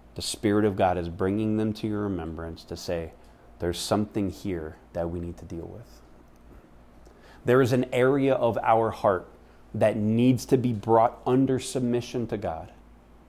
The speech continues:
so that we can act in love, that we can forgive, and we can pray for those who have wronged us, that they will come to know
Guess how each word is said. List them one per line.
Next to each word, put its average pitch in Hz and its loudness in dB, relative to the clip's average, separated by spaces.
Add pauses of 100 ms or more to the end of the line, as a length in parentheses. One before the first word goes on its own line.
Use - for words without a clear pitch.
(1080)
so - 0
that 95 0
we 110 -2
can 110 -4
act 104 -4
in 92 -8
love, 98 -2 (340)
that 101 0
we 107 -2
can 104 -2
forgive, 95 -4 (220)
and 92 -4
we 113 -4
can 101 -6
pray 110 -8
for 107 -6
those 95 -6 (260)
who 113 -6
have 95 -4
wronged 95 -2
us, 90 -6
that 87 -10
they 98 -2
will 87 -6
come 85 -10 (460)
to - -12
know 80 -8